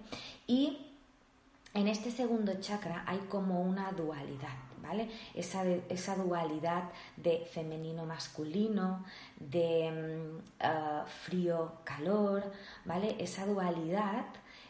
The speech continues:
que no voy a entrar allí, pero en este mismo chakra hay luego dos centros energéticos que se llaman Ida y Pingala,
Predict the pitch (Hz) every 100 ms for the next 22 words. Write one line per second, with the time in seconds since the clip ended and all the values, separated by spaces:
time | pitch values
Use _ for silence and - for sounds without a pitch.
0 | - - 170 160 185 170 185 180 170 175
1 | 170 170 165 226 233 185 170 170 - -
2 | - - 180 185 185 220 214 190 190 190
3 | 220 220 196 208 185 180 185 180 175 175
4 | 170 - - - 151 190 196 196 - -
5 | - 196 190 180 180 170 165 - 214 214
6 | 202 180 175 165 - 151 160 160 170 -
7 | 196 185 170 170 - 175 - 165 190 175
8 | 175 226